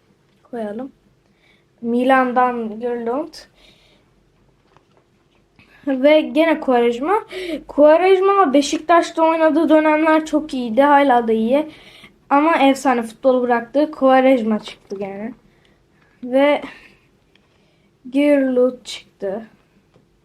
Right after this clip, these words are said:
Ve Torreira çıktı Başakşehir'den gene. Ve Casemiro çıktı Manchester City'den.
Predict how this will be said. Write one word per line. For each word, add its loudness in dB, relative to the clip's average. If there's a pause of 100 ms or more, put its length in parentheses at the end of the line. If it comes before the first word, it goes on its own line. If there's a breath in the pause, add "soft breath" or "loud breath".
(880)
Ve 2 (760)
Torreira 4 (400)
çıktı -8
Başakşehir'den -6
gene. -10 (3500)
Ve 2 (420)
Casemiro 2
çıktı -10
Manchester -2
City'den. -12